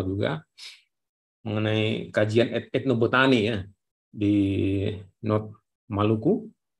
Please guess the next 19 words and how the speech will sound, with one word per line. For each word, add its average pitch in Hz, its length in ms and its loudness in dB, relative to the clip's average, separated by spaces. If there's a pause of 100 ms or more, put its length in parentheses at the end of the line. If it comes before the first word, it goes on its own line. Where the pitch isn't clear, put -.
(480)
di 104 320 0
Ternate 110 400 0
sana, 117 320 0
karena 110 320 0
memang, 117 400 0
eh, 104 80 0
dilaporkan 117 480 2
adalah, 110 320 -2 (320)
eh, 101 480 -2
di-, 104 240 -4
dicatat 113 720 2
pertama 104 240 0
kali 113 160 0
dari 107 400 2
Ternate, 101 320 -2
makanya 107 400 2
namanya 120 320 0
Clitoria 110 800 0
ter-, 107 320 -2